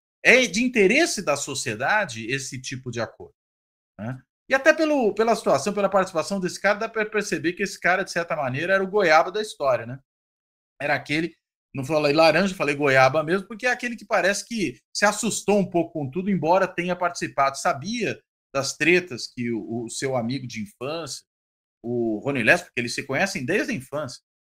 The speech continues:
né? Que ele apontava, mas participava, mas não era, digamos, o, o, o polo mais agressivo da história, né? Ele apenas estava ali, é, conduzindo o carro, que é fundamental pra que o crime tenha ocorrido, ele participou do crime diretamente.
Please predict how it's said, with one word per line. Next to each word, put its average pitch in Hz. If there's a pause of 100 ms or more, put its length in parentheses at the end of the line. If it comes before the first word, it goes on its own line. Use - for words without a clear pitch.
(140)
né? 135
Que -
ele 123
apontava, 185
mas 220 (280)
participava, 214
mas 240
não 214
era, 226
digamos, 175 (280)
o, 143
o, -
o 139
polo 185
mais 170
agressivo 156
da 127
história, 104 (240)
né? 139
Ele 135
apenas 196
estava 214
ali, 175 (380)
é, 160
conduzindo 196
o -
carro, 135
que -
é 120
fundamental 160
pra -
que 131
o 127
crime 120
tenha 123
ocorrido, 170
ele 135
participou 123
do 110
crime 117
diretamente. 131